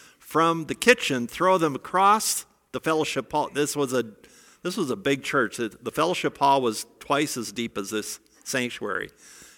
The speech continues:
He would throw them across the fellowship hall,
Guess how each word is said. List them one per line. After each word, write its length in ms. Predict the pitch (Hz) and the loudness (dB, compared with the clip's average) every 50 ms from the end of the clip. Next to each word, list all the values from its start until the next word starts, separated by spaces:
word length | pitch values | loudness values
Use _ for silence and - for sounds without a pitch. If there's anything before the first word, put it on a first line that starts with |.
| _ | _
He 120 | - - 175 | 0 2 2
would 140 | 160 151 - | 2 2 2
throw 200 | - 175 180 180 | 2 2 4 4
them 120 | 180 160 | 4 2
across 560 | 151 - - - - 180 190 214 240 240 - | 0 0 -2 0 2 4 6 6 6 6 4
the 80 | - 139 | -2 0
fellowship 500 | - 190 170 160 156 - - 156 - - | 2 2 2 2 2 0 -2 -4 -4 -2
hall, 400 | - 120 107 107 117 117 - | 0 0 2 2 0 -2 -4